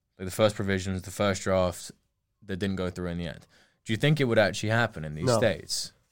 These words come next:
Speaker 2: No, I think
Speaker 1: Neither, neither do I. And it's
Speaker 2: Yeah.
Speaker 1: like, but that's the point.
Speaker 2: No,
Speaker 1: It's
Speaker 2: wait,
Speaker 1: like,
Speaker 2: no, well, you
Speaker 1: it's like
Speaker 2: can. What, what you mean?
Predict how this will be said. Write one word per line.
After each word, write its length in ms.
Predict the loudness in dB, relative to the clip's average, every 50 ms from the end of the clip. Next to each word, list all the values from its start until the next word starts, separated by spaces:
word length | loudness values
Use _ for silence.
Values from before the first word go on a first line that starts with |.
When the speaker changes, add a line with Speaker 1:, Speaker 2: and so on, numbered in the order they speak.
| _ _ _ _ 4
Speaker 2:
No, 160 | 6 8 8
I 140 | 8 8 8
think 160 | 6 6 6
Speaker 1:
Neither, 80 | 6 6
neither 220 | 6 6 6 4
do 200 | 2 4 6 8
I. 140 | 10 10 10
And 120 | 10 6 4
it's 100 | 6 8
Speaker 2:
Yeah. 60 | 8
Speaker 1:
like, 220 | 8 6 4 0
but 100 | 0 6
that's 200 | 8 8 8 8
the 100 | 4 -2 -2
point. 180 | 2 6 8
Speaker 2:
No, 80 | 10 12
Speaker 1:
It's 140 | 12 12 12
Speaker 2:
wait, 80 | 12 12
Speaker 1:
like, 220 | 12 10 8 6
Speaker 2:
no, 60 | 0 2
well, 240 | 4 4 4 4 4 4
you 120 | 2 2
Speaker 1:
it's 120 | 4 8
like 140 | 8 10 10
Speaker 2:
can. 320 | 10 8 8 6 2 0 -4 -10 _ _ _ _ _ _ _ _ -20 -20 -16 -12
What, 280 | -4 4 6 6 6 6 6
what 140 | 6 8 10
you 60 | 10
mean? 200 | 10 10 10 8